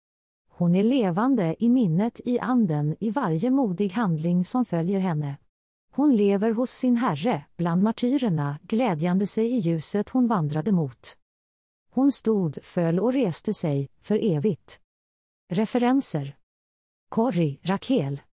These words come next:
Let Me Stand Alone, The Journals of Raquel Corrie. Redigerad av Cindy Corrie och Craig Corrie.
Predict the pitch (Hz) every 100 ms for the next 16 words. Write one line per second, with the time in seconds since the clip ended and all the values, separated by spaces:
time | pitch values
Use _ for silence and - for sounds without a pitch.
0 | _ _ _ 156 180 220 - 302 - -
1 | 170 175 180 170 170 165 160 143 143 208
2 | 202 262 190 180 247 - 147 156 190 214
3 | 170 156 156 - 180 147 135 131 _ _
4 | _ _ - 175 175 170 202 233 226 165
5 | 147 202 208 - 160 160 220 - 208 247
6 | 240 254 302 - - 254 185 - 165 160
7 | 143 131